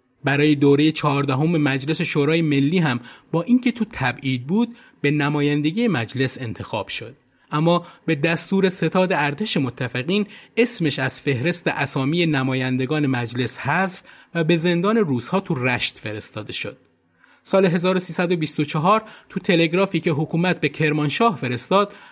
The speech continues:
دستور آزادی کاشانی رو صادر کرد. اون در بین استقبال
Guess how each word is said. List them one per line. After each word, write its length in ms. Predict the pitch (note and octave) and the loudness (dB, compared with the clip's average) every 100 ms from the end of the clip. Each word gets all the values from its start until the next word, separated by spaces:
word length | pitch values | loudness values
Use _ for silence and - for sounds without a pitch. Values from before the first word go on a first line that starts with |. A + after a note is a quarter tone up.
| _ | _
دستور 400 | E3+ F3 - B3 | -4 -4 0 2
آزادی 460 | G3+ C#3 B2+ B2 F3 | 2 2 0 0 0
کاشانی 520 | F3+ B2+ - A2+ A#2+ | 0 -2 -2 -2 -2
رو 100 | B2+ | -4
صادر 420 | - A2 G2 G#2 | -4 -4 -4 -6
کرد. 400 | - G#2+ F2+ _ _ _ _ | -8 -12 -14 _ _ _ _
اون 240 | - D#3 E3 - - | -2 0 0 -4 -6
در 160 | D3+ D3 | -2 0
بین 260 | D#3+ F3 | 0 0
استقبال 600 | D3+ C#3+ D#3 C#3+ D3+ F3 | 0 -2 0 0 0 0